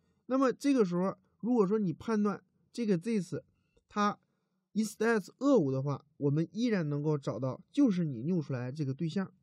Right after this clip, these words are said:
那么第二个，B 包容易造成内存泄露。什么是 B 包呢？B 包大家也可以简单的理解，B 包就是拿到了你本不该拿到的东西。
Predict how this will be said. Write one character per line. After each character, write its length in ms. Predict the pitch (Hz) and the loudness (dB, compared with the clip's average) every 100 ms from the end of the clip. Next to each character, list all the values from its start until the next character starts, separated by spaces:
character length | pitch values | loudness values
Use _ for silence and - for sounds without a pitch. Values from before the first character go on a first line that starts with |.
| _ - | _ -2
那 100 | 247 | 2
么 100 | 269 | 4
第 160 | 240 247 | 6 8
二 180 | 277 | 8
个， 160 | 214 139 _ | 4 -2 _
B 140 | - 208 | 0 2
包 320 | 165 156 - _ - | 2 0 -2 _ -4
容 220 | 151 180 | 0 0
易 40 | |
造 200 | 185 208 | 0 -2
成 140 | 151 151 | 0 -2
内 100 | 170 | -4
存 180 | 143 143 | -4 -6
泄 160 | 156 | -4
露。 160 | 147 - _ _ | -4 -6 _ _
什 180 | - 165 | 0 4
么 120 | 294 | 4
是 120 | 277 | 2
B 160 | 185 180 | 2 0
包 220 | 143 139 | 0 -2
呢？ 160 | 131 - - - - | -4 -8 -18 -20 -2
B 160 | 269 262 | 2 6
包 220 | 254 254 | 6 6
大 100 | 240 | 4
家 140 | 226 | 2
也 200 | 208 208 | 2 2
可 120 | 233 | 2
以 100 | 226 | -2
简 220 | 214 175 139 | -2 -2 -2
单 120 | 160 | -2
的 60 | |
理 180 | 170 143 | -2 -4
解， 220 | 151 131 - _ - | -4 -6 -8 _ -2
B 180 | - 277 | 4 6
包 220 | 247 247 | 6 4
就 100 | 240 | 4
是 140 | 233 240 | 0 0
拿 240 | 180 160 202 | 0 0 4
到 120 | 247 | 4
了 140 | 220 | 4
你 120 | 170 156 | 0 -2
本 300 | - 151 156 | -2 -2 -2
不 180 | 247 220 | -2 -2
该 180 | 208 | 0
拿 180 | 196 147 | -2 -2
到 100 | 170 | -2
的 120 | 151 | -2
东 200 | 139 147 | -2 -4
西。 140 | 147 | -4